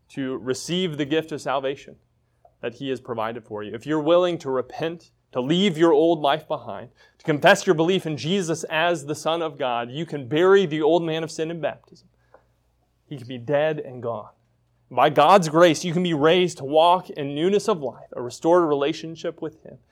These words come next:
his Spirit within you. Do you need to make that commitment? Do you need to make that change today? If there's anyone here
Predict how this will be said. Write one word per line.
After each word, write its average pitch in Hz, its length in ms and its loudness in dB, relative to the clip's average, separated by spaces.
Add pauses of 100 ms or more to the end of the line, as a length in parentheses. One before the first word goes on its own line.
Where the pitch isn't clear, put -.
(300)
his 131 160 -10
Spirit 135 400 -8
within 135 320 -20
you. 180 80 -20 (2000)
Do 127 60 -10
you 139 80 -6
need 175 200 0
to 160 60 2
make 156 200 -2
that 139 160 -6
commitment? 131 380 -10
Do 123 60 -14
you 123 80 -12
need 135 180 -10
to 123 60 -16
make 123 200 -8
that 113 180 -8
change 120 320 -16
today? 113 220 -12
If - 80 -10
there's 185 200 2
anyone 208 380 4
here 135 420 -6